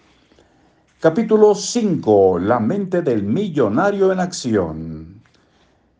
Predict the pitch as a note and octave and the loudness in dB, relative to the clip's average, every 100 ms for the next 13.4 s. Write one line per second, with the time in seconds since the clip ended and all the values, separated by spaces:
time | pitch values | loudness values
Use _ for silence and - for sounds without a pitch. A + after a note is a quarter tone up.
0 | _ _ - - A#3+ G#3+ F3 B2+ A#2+ A2 | _ _ -18 -2 -2 0 0 0 0 -2
1 | G#3+ A3 F#3 F3 D3 G#2+ F2 A2 G#2+ G2+ | 0 0 0 -2 -2 -2 -2 -4 -4 -8
2 | - F#2+ D#2 - - - - - - _ | -8 -8 -8 -10 -14 -12 -10 -10 -14 _
3 | _ _ _ _ _ _ _ _ - A2 | _ _ _ _ _ _ _ _ -2 0
4 | G#2+ D2+ D#2+ F#3 F#3 B2+ - F2 E2 G#2+ | 0 -2 -2 -2 -2 -4 -6 -6 -6 -6
5 | A2 A#2 F#3 A3 G#3+ F2 - _ _ _ | -6 -4 -2 0 -2 -8 -16 _ _ _
6 | _ _ _ _ _ _ _ _ D3 C3 | _ _ _ _ _ _ _ _ 2 2
7 | A2+ F#3 G#3 - F3+ F#3+ F#3+ - - - | 4 4 4 2 0 2 2 -2 -6 -2
8 | F#2+ E2+ F#2+ D3 - C2 - - _ _ | 0 0 0 0 -2 -10 -16 -20 _ _
9 | _ _ _ _ _ _ _ _ _ - | _ _ _ _ _ _ _ _ _ 0
10 | G#3+ F#3 G3 F#3 D3+ F3 F#3 - - - | 0 2 2 2 2 0 0 -6 -8 -4
11 | G2+ F#2+ G2 - - D#3 F3+ E3+ A#2+ D2 | -2 -2 -2 -6 -2 0 0 0 0 -2
12 | C2+ F2+ - - - - G#2 G#2+ - D2+ | -2 -4 -4 -12 -14 -6 -4 -6 -6 -6
13 | C2+ B1 A#1 | -4 -6 -10